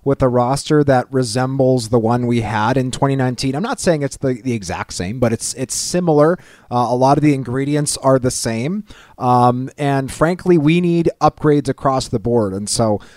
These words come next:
while some teams are, are looking at taking futures, uh, I'm not in a position to do that. I want players who can help me now. And one spot where I really think I need a guy who can help us immediately, let's, let's not forget, I've lost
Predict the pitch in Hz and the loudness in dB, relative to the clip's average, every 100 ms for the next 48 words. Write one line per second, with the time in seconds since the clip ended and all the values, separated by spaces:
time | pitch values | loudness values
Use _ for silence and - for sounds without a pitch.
0 | - 131 123 175 185 - 170 165 160 131 | -4 -2 0 2 0 0 -4 -4 -4 -6
1 | - 135 127 - 127 123 131 139 117 - | 0 4 4 2 0 0 -2 -4 -4 -4
2 | 127 - 107 - 175 - 160 151 139 - | -4 -6 -12 -2 -2 2 4 4 2 -6
3 | - _ 117 117 127 151 151 147 139 - | -16 _ -6 -4 -4 0 2 2 0 -2
4 | 131 131 123 113 117 98 85 - 127 143 | -2 -2 -4 -4 -4 -4 -8 -4 0 2
5 | 147 - - 139 127 123 113 - - - | 0 -2 -2 0 2 0 -2 -10 -20 -4
6 | 143 143 131 110 139 151 135 123 107 101 | -2 -2 -4 2 0 0 -8 -8 -6 -6
7 | 82 76 - 120 117 127 156 170 - - | -8 -10 -10 -8 -2 0 0 -2 -6 -2
8 | 147 131 135 _ _ _ 120 127 123 120 | 0 0 -2 _ _ _ -2 0 0 2
9 | 156 196 - 156 139 139 131 135 120 123 | 2 2 0 -4 -4 -8 -8 -6 -4 -2
10 | 113 104 123 120 110 127 - 117 - 110 | -2 -2 -4 -6 -4 -2 -2 -4 -4 -4
11 | 143 185 156 120 120 131 - 143 139 - | 0 2 2 0 -2 -2 -2 -4 -2 -2
12 | - - 107 139 123 - _ _ - 143 | -2 -4 -2 -2 -2 -6 _ _ -4 -2
13 | 139 139 135 - - | 0 0 -2 -4 -12